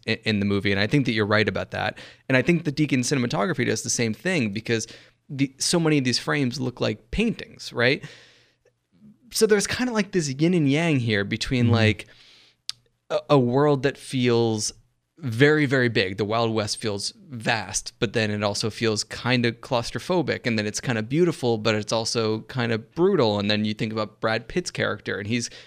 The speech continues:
Speaker 1: cool and calm, but also kind of scary and volatile.
Speaker 2: When, when he's, like, making these threatening, he's making these threats, and he's just, like,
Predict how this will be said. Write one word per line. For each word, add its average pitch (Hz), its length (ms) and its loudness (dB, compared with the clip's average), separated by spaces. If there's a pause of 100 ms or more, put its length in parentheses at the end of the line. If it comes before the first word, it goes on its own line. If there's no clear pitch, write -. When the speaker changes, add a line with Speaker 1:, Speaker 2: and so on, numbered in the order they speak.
(180)
Speaker 1:
cool 143 300 4
and 123 120 2
calm, 139 440 2
but 127 180 2
also 135 540 2 (180)
kind - 200 -2
of - 60 2
scary 165 580 2
and 139 240 0
volatile. 160 600 4
Speaker 2:
When, 131 260 2
when 123 140 4
he's, 139 320 4
like, 117 480 2 (300)
making 117 320 0
these 107 200 2
threatening, 117 760 2
he's 117 160 6
making 127 280 6
these 113 200 4
threats, - 600 2
and 110 220 4
he's 107 200 4
just, - 200 2
like, 98 260 -2